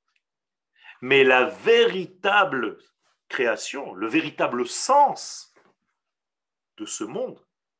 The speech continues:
a commencé à se révéler à la sortie d'Égypte.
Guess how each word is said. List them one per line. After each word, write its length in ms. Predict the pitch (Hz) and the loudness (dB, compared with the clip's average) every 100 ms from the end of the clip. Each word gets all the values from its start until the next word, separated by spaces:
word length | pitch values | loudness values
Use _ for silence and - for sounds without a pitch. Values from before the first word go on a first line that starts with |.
| _ _ _ _ _ _ _ _ _ _ _ _ _ _ _ _ _ _ _ _ - | _ _ _ _ _ _ _ _ _ _ _ _ _ _ _ _ _ _ _ _ -12
a 80 | |
commencé 420 | - 120 120 - 170 | -12 -8 -8 -4 -4
à 80 | |
se 180 | 139 - | -4 -6
révéler 420 | 98 98 95 95 | -4 -4 -6 -6
à 60 | 95 | -8
la 100 | 87 | -10
sortie 360 | - - - 85 | -14 -16 -18 -20
d'Égypte. 480 | 87 - _ _ | -18 -18 _ _